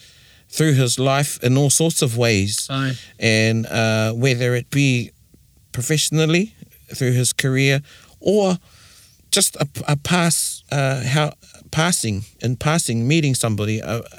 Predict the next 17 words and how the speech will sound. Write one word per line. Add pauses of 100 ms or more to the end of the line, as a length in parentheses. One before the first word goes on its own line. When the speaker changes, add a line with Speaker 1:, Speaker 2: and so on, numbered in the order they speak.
Speaker 1:
you
know,
I,
I
think
it
was
on,
uh,
the
movie, (1120)
I
don't
know
if
it's
the